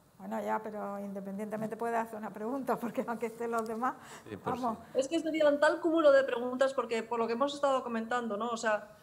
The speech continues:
Speaker 3: ha sido tan apasionante, al menos para mí, todas esas perspectivas que han abierto. Además, a mí en particular, en este instante, eh, yo estoy dedicada en este momento también un poquito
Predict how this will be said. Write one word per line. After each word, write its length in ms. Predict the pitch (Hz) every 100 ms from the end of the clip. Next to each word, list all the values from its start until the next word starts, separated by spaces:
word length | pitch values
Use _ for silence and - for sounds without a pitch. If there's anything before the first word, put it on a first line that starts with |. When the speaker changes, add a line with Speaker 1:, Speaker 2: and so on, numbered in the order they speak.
| - -
Speaker 3:
ha 100 | 262
sido 340 | 294 277 262
tan 260 | - 285 294
apasionante, 880 | 294 277 277 262 269 269 262 254 240
al 220 | 233 226 226
menos 240 | 262 254
para 240 | 254 240
mí, 180 | 240 254 233
todas 240 | 262 254 247
esas 180 | 233
perspectivas 1000 | 233 240 - - _ - 226 - 254 233 226
que 460 | 226 220 214 220 - - -
han 140 | 226
abierto. 320 | 240 247 247
Además, 320 | 240 240 262
a 80 | 285
mí 160 | 285 294
en 100 | 285
particular, 540 | 269 269 262 277 269
en 60 | 254
este 180 | 254 285
instante, 580 | 262 269 269 269 277 285 - - -
eh, 420 | - 240 240 233 233
yo 80 | 254
estoy 200 | 254 285
dedicada 440 | 277 269 262 269
en 60 | 269
este 180 | 262 269
momento 380 | 262 262 262 269
también 320 | 247 262 262
un 60 |
poquito 600 | 254 240 254 254 269 269